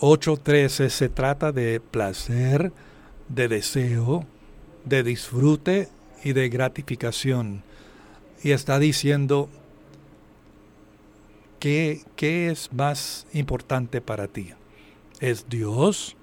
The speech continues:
o es otra cosa?". Ese es el,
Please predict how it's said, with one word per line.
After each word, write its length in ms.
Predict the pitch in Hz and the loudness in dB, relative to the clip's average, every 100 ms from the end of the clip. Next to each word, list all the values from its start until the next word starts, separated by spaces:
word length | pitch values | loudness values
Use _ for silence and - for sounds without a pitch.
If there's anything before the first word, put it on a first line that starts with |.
| - - | -20 -14
o 140 | 131 120 | -4 -4
es 160 | 113 | -2
otra 260 | 120 - - | -4 -6 -8
cosa?". 440 | - 104 - 107 - - - - - - - - - - - - - - - - | -6 -8 -8 -14 -18 -20 -20 -20 -20 -20 -20 -20 -20 -20 -20 -20 -20 -20 -20 -12
Ese 380 | - 147 - 151 | -2 -2 0 0
es 200 | 123 - | -2 -4
el, 280 | 120 113 120 | -4 -4 -8